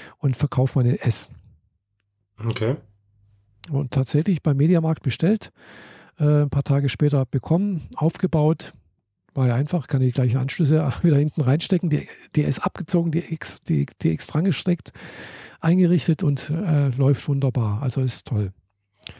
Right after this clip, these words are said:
Speaker 2: Und wenn du die
Speaker 1: Ähm,
Speaker 2: S jetzt verkaufst, verkaufst du sie noch mit original zusammengerollten Kabeln?
Speaker 1: Ja, genau.
Speaker 2: <laughs> Okay.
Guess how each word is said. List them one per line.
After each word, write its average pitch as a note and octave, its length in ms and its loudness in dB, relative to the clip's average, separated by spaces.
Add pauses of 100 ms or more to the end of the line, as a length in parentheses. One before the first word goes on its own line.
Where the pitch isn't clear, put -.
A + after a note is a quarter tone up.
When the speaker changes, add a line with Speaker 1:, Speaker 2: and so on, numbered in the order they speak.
(220)
Speaker 2:
Und A2+ 120 0
wenn A2+ 160 2
du A2+ 80 0
die B2+ 120 4
Speaker 1:
Ähm, C3 80 4
Speaker 2:
S C3+ 220 4
jetzt C#3 180 2
verkaufst, C3 560 -2
verkaufst C3+ 400 0
du D3 80 2
sie C3+ 320 2
noch C3 240 -6
mit B2+ 120 0
original B2+ 560 2
zusammengerollten C3 960 0
Kabeln? A2+ 460 -2 (640)
Speaker 1:
Ja, B2 160 2 (420)
genau. A2 280 -2 (360)
Speaker 2:
<laughs> - 640 -4
Okay. A#2+ 460 -2